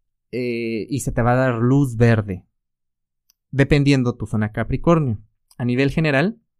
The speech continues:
a nivel energía general, la economía y el trabajo se van a empezar a reactivar. A lo mejor a-, ahorita, por lo menos aquí en Tijuana, Baja California,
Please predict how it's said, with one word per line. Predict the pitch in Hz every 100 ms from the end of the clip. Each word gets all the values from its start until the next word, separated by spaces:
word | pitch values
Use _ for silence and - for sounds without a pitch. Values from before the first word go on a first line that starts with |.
| _ _ _ _ _
a | 113
nivel | 107 104 107 110
energía | 110 107 107 - 131
general, | 135 117 127 190 - _ _ _ _ _ _ _ - _ _ _ -
la | 135
economía | 139 147 143 165 226 160 107 131 _ _ _ _ _ _ _ _ _ _
y | 135
el | 131 123
trabajo | 127 143 185 - 120 131 _ _ _
se | - 151
van | 151
a | 135
empezar | 117 110 117
a | 113
reactivar. | 110 110 160 185 147 _ _ _ _ _ _ _ _ _ _
A | -
lo | 131
mejor | 139 156
a-, | 170 160
ahorita, | 135 139 185 135 117
por | 120
lo |
menos | 127 139
aquí | 117
en | 139
Tijuana, | 120 117 135
Baja | 120 113
California, | 123 110 120 135 160 202